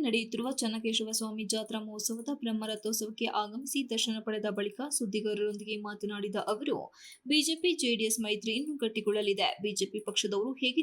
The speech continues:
ನಡೆದುಕೊಳ್ಳುತ್ತಾರೆ ಎಂಬ ನಿರ್ಣಯದ ಮೇಲೆ ನಿಂತಿದೆ. ನಮಗೆ ಮೋದಿ ಬಗ್ಗೆ ಅಪಾರ ಗೌರವ ಇದೆ ಎನ್ನುತ್ತಾ ರಾಜ್ಯ ಬಿಜೆಪಿ ಬಗ್ಗೆ ಸ್ವಲ್ಪ ಮಟ್ಟಿನ ಅಪಸ್ವರ ವ್ಯಕ್ತಪಡಿಸಿದ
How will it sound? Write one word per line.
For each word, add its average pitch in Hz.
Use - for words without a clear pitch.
ನಡೆದುಕೊಳ್ಳುತ್ತಾರೆ 208
ಎಂಬ 208
ನಿರ್ಣಯದ 208
ಮೇಲೆ 294
ನಿಂತಿದೆ. 202
ನಮಗೆ 330
ಮೋದಿ 233
ಬಗ್ಗೆ 247
ಅಪಾರ 339
ಗೌರವ 214
ಇದೆ 202
ಎನ್ನುತ್ತಾ 233
ರಾಜ್ಯ 208
ಬಿಜೆಪಿ 208
ಬಗ್ಗೆ 262
ಸ್ವಲ್ಪ 226
ಮಟ್ಟಿನ 220
ಅಪಸ್ವರ 220
ವ್ಯಕ್ತಪಡಿಸಿದ 208